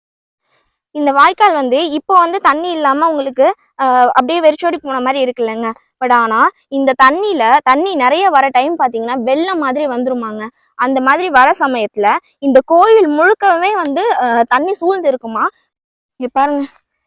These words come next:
எந்த அளவுக்கு சிதைவுற்று போய் கிடக்குன்னு பாருங்க. முழுக்க முழுக்க உங்களுக்கு கருவேல மரங்கள் மட்டும்தான் சூழ்ந்து போயே இருக்கவே செய்யுது.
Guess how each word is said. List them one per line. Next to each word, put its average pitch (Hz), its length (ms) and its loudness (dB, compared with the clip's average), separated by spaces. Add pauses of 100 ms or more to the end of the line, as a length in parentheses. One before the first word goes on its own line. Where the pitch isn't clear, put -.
(180)
எந்த 277 260 -2
அளவுக்கு 311 440 0
சிதைவுற்று 294 460 -2
போய் 262 220 -2
கிடக்குன்னு 247 400 -6
பாருங்க. 240 260 -6 (400)
முழுக்க 349 400 -2
முழுக்க 330 360 0
உங்களுக்கு 262 320 0 (360)
கருவேல 330 440 2
மரங்கள் 262 420 -2
மட்டும்தான் 330 440 -2
சூழ்ந்து 302 300 -2
போயே 277 260 0
இருக்கவே 254 340 -2
செய்யுது. 240 360 -2